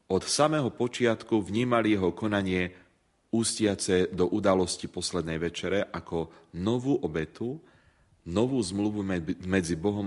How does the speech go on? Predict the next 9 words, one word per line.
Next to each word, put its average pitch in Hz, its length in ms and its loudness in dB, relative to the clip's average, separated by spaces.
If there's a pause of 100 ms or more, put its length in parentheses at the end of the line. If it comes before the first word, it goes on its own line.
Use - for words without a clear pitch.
a 85 80 0
ľuďmi 80 360 -4 (760)
a 90 80 -6
tým 107 240 0
aj 87 320 0 (320)
novú 143 240 4
podobu 117 400 2
kňazstva 95 640 -2
a - 100 0